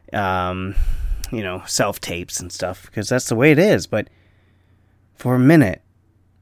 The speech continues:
or, like, ten minutes, <laughs> it felt good. I had no mask on. They had no mask on. We were, like, eighteen feet apart, but still, there was a little stage.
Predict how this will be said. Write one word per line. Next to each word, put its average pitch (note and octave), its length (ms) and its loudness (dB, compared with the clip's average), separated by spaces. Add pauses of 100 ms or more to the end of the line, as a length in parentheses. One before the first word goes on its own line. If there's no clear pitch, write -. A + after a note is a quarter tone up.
(480)
or, B2 120 4
like, A2+ 240 2
ten F3+ 220 4
minutes, F#2 500 -2
<laughs> - 60 -14
it - 880 4
felt C#3+ 400 4
good. C#3 260 2 (760)
I G#2+ 120 -2
had A2+ 180 2
no A#2+ 120 2
mask B2 360 -2
on. F#2 260 -6 (220)
They B2 140 2
had C#3+ 160 2
no A2+ 100 0
mask G2 340 -6
on. G2+ 220 -6
We D3+ 100 2
were, D#3+ 100 8
like, A2+ 220 4
eighteen G#2 380 -6
feet F#2 160 -8
apart, F#2 340 -6
but A2 140 -8
still, E3 360 6 (280)
there G#2 80 -2
was G2 80 -2
a - 20 -2
little C#3 140 2
stage. F3 580 -6